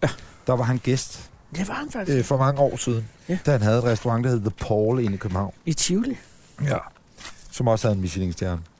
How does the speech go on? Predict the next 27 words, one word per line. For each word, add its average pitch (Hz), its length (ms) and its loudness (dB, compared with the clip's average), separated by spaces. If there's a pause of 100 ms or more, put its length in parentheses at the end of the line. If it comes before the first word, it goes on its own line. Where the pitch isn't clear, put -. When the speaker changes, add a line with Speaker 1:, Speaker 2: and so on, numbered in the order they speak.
(220)
Speaker 2:
Paul 143 240 4
gik 151 180 2
i - 20 2
øvrigt 120 180 2
ned 120 140 0
med 107 80 -10
stress, - 500 -4 (840)
øh, - 100 -10 (140)
depressioner 131 540 -4
og - 120 -4
alt - 180 -2
muligt 110 180 0
andet 143 180 -2
lort. - 260 -4 (560)
Og - 100 -2
sagde, 113 180 -2
"Jeg 98 80 0
skal - 140 -2 (120)
aldrig 143 340 2 (100)
nogensinde 156 840 4 (460)
arbejde 120 340 4
inden 113 120 0
for 127 80 -4
det 117 120 0
her 117 100 2
felt - 320 -6
mere." 95 100 -8